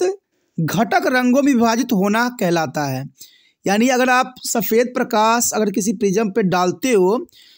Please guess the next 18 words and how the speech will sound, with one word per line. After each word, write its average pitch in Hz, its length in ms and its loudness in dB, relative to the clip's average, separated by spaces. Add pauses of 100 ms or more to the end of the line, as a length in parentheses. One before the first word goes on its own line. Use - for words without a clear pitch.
(200)
तो 233 80 0
उससे 311 200 0
सात 302 640 0
प्रकाश 247 440 0
निकलती 160 500 -2
है, 135 180 -6 (500)
और 208 120 -2
इस 359 180 2
प्रक्रिया 269 420 0
को 294 120 0
क्या 254 240 0
कहते 160 380 -2
हैं? 135 220 -2 (720)
The 247 140 2
splitting 294 540 2 (100)
of 254 360 2
white 233 460 2
light 226 600 2